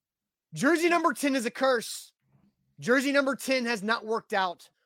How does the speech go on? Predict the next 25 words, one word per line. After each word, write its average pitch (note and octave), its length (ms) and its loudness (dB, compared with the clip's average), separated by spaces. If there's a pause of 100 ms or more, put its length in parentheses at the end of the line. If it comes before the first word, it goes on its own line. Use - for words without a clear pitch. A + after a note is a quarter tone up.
(120)
for, G3 140 -8
like, A3 160 2
the G#3+ 100 -2
last G3+ 380 -2
several G#3 320 0
people G3 340 -6
who F#3 80 0
have E3 140 -4
worn F3+ 240 -4
it. - 200 -14 (360)
Vince G#3 380 -2
Young, G#3 420 2 (240)
Jake G3 340 -2
Locker, F#3 580 0 (300)
uh, F3 300 0
you F3 100 -10
wanna F#3+ 200 -6
go F#3+ 280 0
to F#3 380 -4 (320)
Trey G#3 340 -2
McBride, F3 840 -2
who F3+ 140 -4
couldn't F3+ 240 -4
do F3 140 -2
anything. F3 600 -6